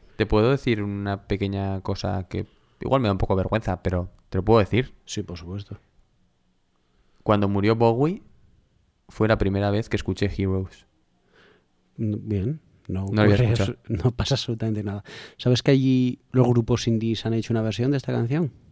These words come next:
Speaker 1: Eh, sí, pero me parece muy mala.
Speaker 2: En España, sí, bastante mala.
Speaker 1: Malísima.
Speaker 2: Es muy mala.
Speaker 1: Escuché y dije, "¿Qué es esto? O sea, ¿por qué decís esto? ¿Por qué, por qué le hacéis esto al pobre de-, David?".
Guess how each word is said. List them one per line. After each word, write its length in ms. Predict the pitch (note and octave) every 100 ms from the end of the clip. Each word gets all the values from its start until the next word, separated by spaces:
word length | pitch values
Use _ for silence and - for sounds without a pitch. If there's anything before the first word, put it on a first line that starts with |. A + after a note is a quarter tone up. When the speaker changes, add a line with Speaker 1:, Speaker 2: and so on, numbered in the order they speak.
| _ _ _ _ _ - _ _ -
Speaker 1:
Eh, 480 | - A#2+ A#2 A#2 A#2
sí, 380 | A#2 - C#3+ A#2+
pero 180 | - G#2
me 100 | G#2
parece 220 | A2 B2+
muy 220 | A#2 A#2
mala. 320 | G#2 F2+ F2+ G2
Speaker 2:
En 120 | A2
España, 420 | G#2 - B2 A2
sí, 220 | G2 F#2+
bastante 460 | E2+ F2 - F#2+ D#2
mala. 260 | E2 D2+ - _ -
Speaker 1:
Malísima. 640 | G2 G#2 - G2 F2+ F2+ _ _ -
Speaker 2:
Es 100 | G#2
muy 100 | F#2+
mala. 220 | E2+ - - _ _ _ _
Speaker 1:
Escuché 260 | - G#2+ C3+
y 40 |
dije, 220 | A#2+ G2 F#2+
"¿Qué 120 | C3+
es 60 |
esto? 340 | A2 F2+ F2 - _
O 40 | -
sea, 100 | G#2
¿por 100 | -
qué 140 | B2+
decís 160 | A2 G2
esto? 260 | F2+ F2 F2
¿Por 100 | G2
qué, 180 | - A2+
por 140 | A2+
qué 140 | - A2+
le 60 |
hacéis 200 | G2+ G2
esto 140 | F#2 F#2
al 60 |
pobre 240 | F2+ F#2 F#2+
de-, 180 | F#2+ F#2+
David?". 320 | G2 F2+